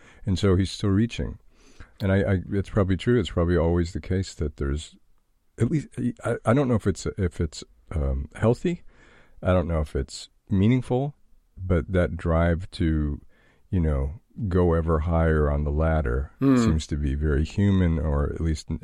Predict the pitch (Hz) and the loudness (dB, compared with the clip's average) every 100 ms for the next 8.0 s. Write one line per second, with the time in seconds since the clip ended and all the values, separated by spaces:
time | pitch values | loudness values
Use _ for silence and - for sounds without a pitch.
0 | 82 73 69 69 - 95 85 73 - 55 | -2 0 -2 -4 -8 -4 -2 -2 -6 -6
1 | 57 62 - _ _ _ _ - - _ | -4 -6 -10 _ _ _ _ -20 -20 _
2 | 143 156 156 151 139 151 143 - 165 - | 0 2 2 0 -2 0 -2 -2 -4 -4
3 | - 123 - 127 120 120 120 117 135 135 | -2 -2 2 0 2 2 2 0 2 2
4 | 127 139 - 131 110 - 139 117 113 135 | 2 -2 -6 -10 -8 -8 -6 -4 -4 -4
5 | 113 - - 110 - _ _ _ _ _ | -6 -6 -10 -10 -10 _ _ _ _ _
6 | - - - 120 - - - - _ 131 | -20 -10 -2 -2 -2 -8 -8 -10 _ 0
7 | 131 113 - - - 120 113 104 104 | 2 2 -2 -10 -8 -6 -4 -4 -6